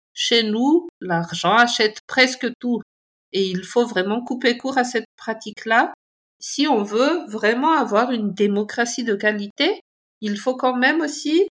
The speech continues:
on va dire, créer une égalité de chance entre les compétiteurs politiques. Et cette égalité de chance-là, tu ne peux pas l'avoir si tu ne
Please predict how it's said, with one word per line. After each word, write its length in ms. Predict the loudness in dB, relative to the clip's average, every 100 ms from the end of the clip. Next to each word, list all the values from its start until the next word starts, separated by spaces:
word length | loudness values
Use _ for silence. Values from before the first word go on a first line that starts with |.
| _ _ _
on 100 | -2
va 140 | 0 2
dire, 260 | 0 -4
créer 600 | -2 0 4 4 4 4
une 160 | 2 2
égalité 520 | 4 4 4 2 0
de 160 | 2 2
chance 460 | 0 0 0 -2
entre 280 | -4 -4 -4
les 340 | -2 0 -2 -2
compétiteurs 680 | -6 -4 -6 -4 0 0 0
politiques. 640 | 0 0 -2 -8 -10 -10 -18 _ _ _ -4
Et 80 | 0
cette 240 | 2 2
égalité 500 | 4 4 4 -2 0
de 100 | 0
chance-là, 680 | -2 -2 -4 2 6 6 6
tu 100 | 0
ne 80 | -2
peux 180 | -2 4
pas 160 | 6 8
l'avoir 400 | 6 4 2 0
si 180 | -8
tu 120 | -6
ne 120 | -2